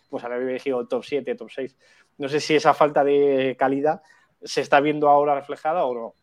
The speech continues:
pese a que, que, bueno, que ha habido otros aciertos como Roquan, por ejemplo, y, y, y no, no siempre es así. No sé que sí tenéis esa sensación. Porque al final es una putada pensar que has ido a por un superjugador como es, como era Mac en ese momento, que era un top tres,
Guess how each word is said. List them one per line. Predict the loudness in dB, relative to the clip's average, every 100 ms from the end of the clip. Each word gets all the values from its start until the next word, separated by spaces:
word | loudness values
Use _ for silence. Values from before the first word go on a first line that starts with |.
| _
pese | -14 -14
a |
que, | -14 -16 -16 -20 _ _ -14
que, | -12
bueno, | -12 -10
que | -8
ha |
habido | -6 -6
otros | -6 -8
aciertos | -8 -6 -6
como | -8 -6
Roquan, | -2 -2 -2 -6
por | -8
ejemplo, | -10 -10 -6 -8
y, | -10 -18 _ _ _
y, | -18 -18 -20 -20 -20
y | -20
no, | -14 -16 _
no | -12
siempre | -10 -14
es | -14
así. | -12 -12 -10
No |
sé | -2
que | -4
sí | 0
tenéis | 0 0 0
esa | -4 -4
sensación. | -6 -6 -4 -6 _ -20 -20 _ _ _ -4
Porque | 2
al | 4
final | 6 4
es | 6
una | 6
putada | 6 4 6 4
pensar | 2 0 2
que |
has | 0 4
ido | 2
a |
por | 2
un | -4
superjugador | -4 0 0 2 4 4 4 0
como | -4
es, | -6 -8 -14
como | -6 0
era | 2 2
Mac | 2 0
en | -6
ese | -6
momento, | -6 -4 -4
que | -2
era | -4
un | -2
top | -4 -2
tres, | -4 -6